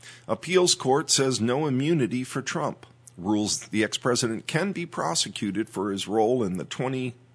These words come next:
twenty election interference, by Bart Jansen in Washington. A federal appeals panel ruled unanimously Tuesday that Donald Trump isn't immune to charges he tried to overturn the twenty twenty election,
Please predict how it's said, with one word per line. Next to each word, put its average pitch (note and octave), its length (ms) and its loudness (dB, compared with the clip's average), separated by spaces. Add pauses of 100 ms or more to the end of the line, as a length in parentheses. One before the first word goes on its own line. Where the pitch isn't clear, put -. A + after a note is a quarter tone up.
(200)
twenty G#2 500 -4
election G2+ 600 0
interference, G2 960 -4 (240)
by E2 120 0
Bart F2 320 0
Jansen - 460 -4 (440)
in F#2+ 200 0
Washington. G2 640 -2 (420)
A C3 80 0
federal A3 380 2
appeals D#3+ 440 2
panel A2+ 420 -2
ruled A2+ 360 -2
unanimously A2+ 720 0
Tuesday A2+ 540 2
that A#2 180 0
Donald D3 340 2
Trump C#3 300 0
isn't D#3 460 2 (240)
immune G#2+ 420 0
to A#2 160 -4
charges C3+ 560 0
he G#2 140 -2
tried B2 380 0
to B2 200 0
overturn A2+ 720 -4
the - 60 -10
twenty A2 340 -4
twenty G2+ 300 -2
election, B2 560 -4